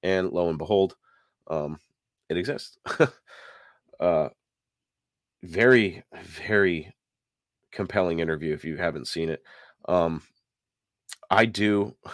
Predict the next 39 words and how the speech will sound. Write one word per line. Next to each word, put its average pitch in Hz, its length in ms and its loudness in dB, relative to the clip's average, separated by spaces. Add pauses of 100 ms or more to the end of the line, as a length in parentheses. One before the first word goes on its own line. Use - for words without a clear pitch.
(180)
<laughs> - 340 -14
I, 104 140 8
every 135 200 4
time 131 180 6
I 104 40 6
go 95 100 4
to 85 60 0
Vegas, 82 300 -2
I 73 60 -4
look 78 160 -8
for 95 80 -10
the 78 100 -10
Janet 78 360 -8
flights. - 420 -12 (600)
Um, 73 360 -6 (120)
if - 60 -20
you're, 85 340 -2 (840)
you - 80 -16
know, 67 120 -10
into 95 220 2
that 82 160 2
sort 85 220 -2
of 73 80 -10
thing, 85 280 -2 (460)
you 92 140 -2
know 90 180 2
that 87 160 -6
there's 85 200 -2
a - 40 -6
separate - 360 0
terminal 85 420 -2
from 80 160 -8
the, 80 180 -6 (240)
from, 76 400 -6 (760)
uh, 71 60 -6 (200)
you 65 100 -2
know, 73 140 -6 (100)
our 110 180 12
terminal, 92 420 4